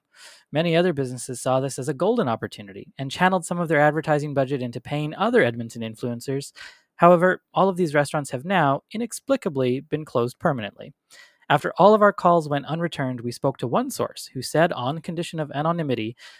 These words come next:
that they were reaching out to broadcast a plea to their fellow restaurant owners. This person said, quote, "There is only one Edmonton food influencer. Don't forget it. You don't want to end up as a literal ghost kitchen.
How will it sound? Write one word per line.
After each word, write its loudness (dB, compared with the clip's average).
that -6
they 4
were 4
reaching -2
out -2
to -8
broadcast 2
a -6
plea -2
to -10
their -6
fellow 4
restaurant -2
owners. -12
This -20
person -4
said, 0
quote, 2
"There 4
is 2
only -4
one 0
Edmonton -4
food -4
influencer. -6
Don't 0
forget -4
it. -12
You -2
don't 2
want 2
to -4
end 0
up 0
as -4
a 0
literal 0
ghost -4
kitchen. -12